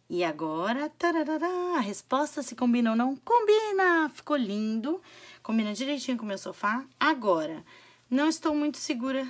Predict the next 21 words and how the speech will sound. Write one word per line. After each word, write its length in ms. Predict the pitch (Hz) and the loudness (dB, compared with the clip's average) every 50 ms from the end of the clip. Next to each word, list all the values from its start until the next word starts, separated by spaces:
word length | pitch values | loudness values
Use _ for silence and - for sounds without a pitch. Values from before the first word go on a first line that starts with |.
| - - | -10 -14
se 300 | - - - - - 277 | -16 -12 -8 -6 -4 -2
vou 160 | 240 240 269 | 0 0 0
querer 260 | 262 - 277 247 247 | 2 2 2 4 4
realmente 500 | 247 220 247 247 247 240 233 233 233 - | 4 4 4 4 4 4 4 2 0 -2
usar 200 | 247 226 233 226 | -2 -2 0 -2
com 320 | 220 - - 269 277 285 277 | -2 0 0 0 2 2 2
vermelho. 760 | 269 302 302 285 262 233 226 220 214 196 160 165 165 160 - - _ _ - - - - - - _ _ | 2 2 2 4 4 4 4 2 0 -2 -4 -4 -6 -8 -10 -14 _ _ -20 -20 -20 -20 -20 -20 _ _
Olha 280 | - 214 240 269 294 320 | 0 2 2 4 2 2
as 60 | 320 | -2
células, 460 | - - - 220 226 233 226 220 - | -2 -2 -2 -2 -2 -2 -4 -6 -6
que 120 | - - 226 | -4 -2 -2
maravilhosa. 760 | 214 208 214 190 190 185 185 180 185 190 190 180 - - - _ _ - - - - - - _ _ _ _ _ _ _ _ _ _ _ _ _ _ _ _ _ _ _ _ _ _ _ _ _ _ _ _ _ _ _ _ _ | -2 -2 -4 -4 -4 -4 -4 -4 -4 -6 -6 -8 -14 -18 -20 _ _ -20 -20 -20 -20 -20 -20 _ _ _ _ _ _ _ _ _ _ _ _ _ _ _ _ _ _ _ _ _ _ _ _ _ _ _ _ _ _ _ _ _
Eu 80 | - 208 | -8 -6
não 80 | 208 | -6
sei 180 | 190 - - 208 | -6 -6 -8 -8
se 120 | - - | -10 -10
você 100 | - - | -12 -10
tá 100 | - 196 | -10 -10
conseguindo 400 | 190 - 190 - - 190 190 185 | -8 -10 -10 -10 -8 -8 -8 -8
ver 120 | 175 185 175 | -8 -8 -8
direito 600 | 160 180 170 175 180 185 190 190 - - - | -8 -8 -8 -8 -8 -8 -8 -10 -12 -14 -20